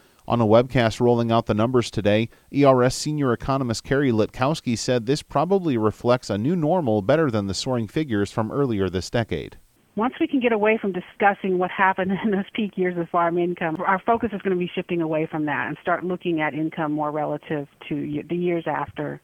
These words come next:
Speaker 2: the large uptick in net farm income. But farm income is largely cyclical, you know, you know, maybe not on a real predictable pattern, but, you know, it is always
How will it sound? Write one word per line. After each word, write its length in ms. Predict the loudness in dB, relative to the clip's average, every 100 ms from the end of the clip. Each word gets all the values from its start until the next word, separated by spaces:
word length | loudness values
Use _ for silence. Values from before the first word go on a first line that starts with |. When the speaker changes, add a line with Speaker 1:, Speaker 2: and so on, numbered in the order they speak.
| _
Speaker 2:
the 220 | -4 -4 -2
large 300 | -2 -2 -4
uptick 440 | -6 -6 -8 -6
in 120 | -6
net 180 | -6 -6
farm 220 | -6 -6 -6
income. 460 | -8 -10 -10 -6
But 160 | -6 0
farm 220 | 2 4
income 260 | 2 0 -2
is 100 | 0
largely 320 | 0 0 -2 -4
cyclical, 640 | -4 -4 -10 -8 -8 -12 -6
you 140 | -4
know, 260 | -2 -4 -8
you 120 | -8
know, 80 | -4
maybe 240 | -2 0
not 220 | 2 4 4
on 100 | 0
a 80 |
real 180 | 0 -2
predictable 500 | -4 -6 -8 -6 -8
pattern, 540 | 0 2 2 0 -4 -8
but, 420 | -2 2 4 2 -2
you 160 | -4 -2
know, 120 | 0
it 160 | 0
is 160 | 0 0
always 340 | 0 -2 -4